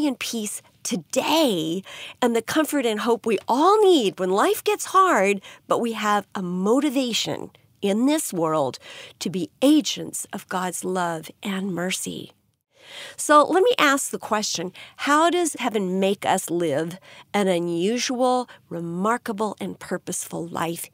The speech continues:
here, right? There are two things about heaven, and there's so much I could say, but two things about heaven that I want to actually highlight. First is the impact that belief in heaven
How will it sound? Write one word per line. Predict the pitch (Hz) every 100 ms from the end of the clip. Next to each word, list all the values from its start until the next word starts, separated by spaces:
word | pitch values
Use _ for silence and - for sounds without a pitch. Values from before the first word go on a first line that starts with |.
| _
here, | - - 165 - - _ -
right? | 240 320 - _ _ _ - - - -
There | 254
are | 240
two | - 320 349
things | 294 262 220
about | 180 175 -
heaven, | 185 170 160 175
and | 196 190
there's | 170 -
so | - - - 254
much | 233 - -
I | 156
could | 151
say, | - - - _ -
but | -
two | - 277
things | 285 254
about | 214 -
heaven | 196 175 156 190
that | 185
I | 208
want | 226 180 180 - -
to | - 180 165 147 - -
actually | - - 185 185
highlight. | 160 180 180 175 92 - - - - - _
First | - 285 294 - -
is | 208
the | - 190 -
impact | 277 294 294 202 175 - - - - - - -
that | -
belief | 208 208 247 277 285
in | 247
heaven | - 208 185 175 180 202